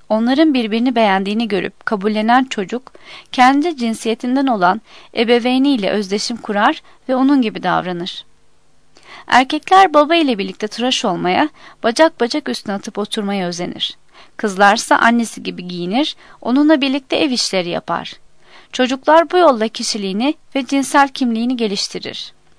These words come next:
Dil gelişimi. Artık dili doğru ve etkili kullanmaya başlayan çocuk, neredeyse bir yetişkin gibi konuşabilir. Konuşurken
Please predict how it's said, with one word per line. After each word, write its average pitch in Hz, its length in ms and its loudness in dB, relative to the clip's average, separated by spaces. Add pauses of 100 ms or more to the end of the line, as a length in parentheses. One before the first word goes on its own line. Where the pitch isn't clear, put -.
(1800)
Dil 269 200 0
gelişimi. 208 540 -6 (840)
Artık 330 420 2
dili 277 220 0
doğru 269 300 2
ve 285 80 0
etkili 269 300 -4
kullanmaya 240 560 -2
başlayan 196 460 -2
çocuk, 190 460 -10 (340)
neredeyse 294 520 0
bir 302 120 -2
yetişkin 269 580 -4
gibi 214 180 -6
konuşabilir. 226 840 -6 (420)
Konuşurken 254 680 -2